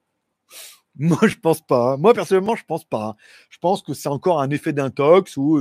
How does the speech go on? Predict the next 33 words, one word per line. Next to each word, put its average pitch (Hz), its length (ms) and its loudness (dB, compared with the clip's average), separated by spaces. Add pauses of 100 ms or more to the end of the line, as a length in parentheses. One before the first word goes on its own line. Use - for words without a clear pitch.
vous 131 120 -6
en 139 160 -4
achetez 151 600 4
et 143 120 0
que 143 160 -2 (240)
certains - 320 -4
vont 151 140 -4
certainement 147 400 -8
se - 80 -18
faire 135 100 -6
des 131 60 -6
couilles 165 240 -6
en 147 120 -2
or, 160 200 2
mais 120 80 -8
parce - 160 -14
qu'ils - 160 -20
peuvent 147 240 2
le 131 100 0
faire. 214 300 0 (320)
Mais 117 80 -2
moi, 170 160 2
financièrement, 147 640 -4
j'ai 117 120 -8
pas 160 140 -2
les 151 100 0
moyens 147 540 -2
d'aller 131 220 0
acheter, 151 340 -4
de 135 60 -10
mettre 127 160 -12
de 135 100 -4
l'ar-, 127 180 -4